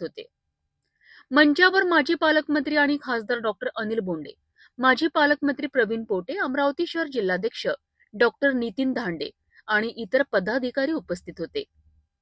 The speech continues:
या मेळाव्याला येणाऱ्या अमरावती महानगरपालिका निवडणुकीबाबत कार्यकर्त्यांना सूचना देण्यात आल्या.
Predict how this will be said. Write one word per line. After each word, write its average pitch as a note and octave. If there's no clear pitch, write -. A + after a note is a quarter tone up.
या D#4
मेळाव्याला D#4+
येणाऱ्या A3+
अमरावती C#4
महानगरपालिका G#3
निवडणुकीबाबत F3+
कार्यकर्त्यांना C4
सूचना A3
देण्यात E3+
आल्या. D3+